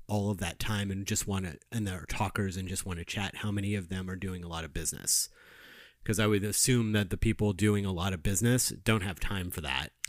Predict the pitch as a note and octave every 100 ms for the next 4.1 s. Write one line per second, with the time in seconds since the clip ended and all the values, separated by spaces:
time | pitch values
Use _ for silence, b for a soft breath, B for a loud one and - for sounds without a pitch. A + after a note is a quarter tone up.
0 | - A#2 G#2 G#2 G2 A2+ A2 F2 A#2 A2+
1 | F#2+ F2+ - D#2 D2 C#2+ D2+ G2 G2+ F#2+
2 | - G#2 _ _ _ _ _ _ _ _
3 | _ _ - G2+ - - A#2 A#2 A2 G#2+